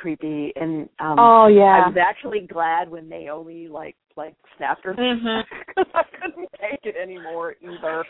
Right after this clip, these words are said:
Speaker 3: It is one of those things where it's
Speaker 1: Oh.
Speaker 3: so creepy, like, make her stop, make her stop, and the minute Naomi snaps her neck, you have this moment of, <sighs> and then you're horrified. <laughs> Like,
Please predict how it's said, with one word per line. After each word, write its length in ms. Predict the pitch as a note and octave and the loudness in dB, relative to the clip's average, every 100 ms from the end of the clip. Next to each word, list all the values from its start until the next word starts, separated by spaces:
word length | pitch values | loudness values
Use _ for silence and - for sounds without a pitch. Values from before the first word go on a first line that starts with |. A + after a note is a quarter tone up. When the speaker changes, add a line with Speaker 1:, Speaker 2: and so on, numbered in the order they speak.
| _ | _
Speaker 3:
It 240 | C4 C#4 | -2 0
is 80 | D4 | -4
one 100 | D4 C#4+ | -10 -8
of 40 | |
those 120 | C4 B3+ | -8 -8
things 160 | B3+ B3+ | -12 -4
where 160 | C4+ | -4
it's 100 | G#3+ - | -4 -8
Speaker 1:
Oh. 60 | A#3+ | -10
Speaker 3:
so 20 | |
creepy, 360 | A#3+ - B3+ B3 _ G#3+ | -10 -18 -20 -20 _ -10
like, 160 | G#3 | -10
make 220 | G#3+ A3+ | -10 -14
her 100 | A3+ A#3 | -14 -12
stop, 260 | B3+ A#3 G#3 | -6 -6 -6
make 140 | G#3 | -12
her 100 | G#3+ - | -14 -10
stop, 200 | G#3+ G#3 | -10 -10
and 80 | F#3+ | -14
the 60 | |
minute 340 | F#3 G3+ A#3+ A3+ | -16 -8 -8 -8
Naomi 320 | A3+ A3 G#3+ | -10 -8 -10
snaps 220 | - G#3 - | -4 -6 -6
her 60 | |
neck, 240 | G3+ A#3+ A#3+ _ | -6 -4 -6 _
you 140 | G#3 | -6
have 140 | G3+ A3+ | -2 -2
this 100 | A3+ | -4
moment 200 | A3 G3 | -2 -4
of, 80 | F#3 _ _ | -4 _ _
<sighs> 260 | - - - | -16 -12 -10
and 80 | |
then 60 | G#3+ | -6
you're 120 | G3+ | -6
horrified. 580 | F#3+ F#3 F3+ - C3+ D3+ - - - - | -4 -4 -4 -8 -10 -10 -10 -12 -14 -12
<laughs> 180 | B3+ B3 | -10 -10
Like, 180 | B3 | -18